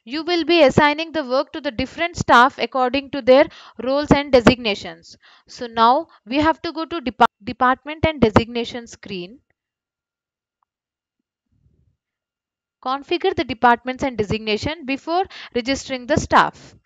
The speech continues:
First, department configuration, which we have explained initially. Next, we have to create designations.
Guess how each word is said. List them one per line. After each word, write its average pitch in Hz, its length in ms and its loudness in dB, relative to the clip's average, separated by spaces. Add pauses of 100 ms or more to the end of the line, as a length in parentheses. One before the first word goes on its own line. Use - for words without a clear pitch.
(320)
First, 294 380 2 (200)
department 285 540 2
configuration, 262 720 -2
which 277 180 -6 (140)
we 277 100 -4
have 262 240 2
explained 269 480 -4
initially. 220 600 -8 (880)
Next, - 640 -2 (180)
we 311 140 -2
have 320 260 0
to 359 260 -6 (720)
create 311 380 0
designations. 277 880 -2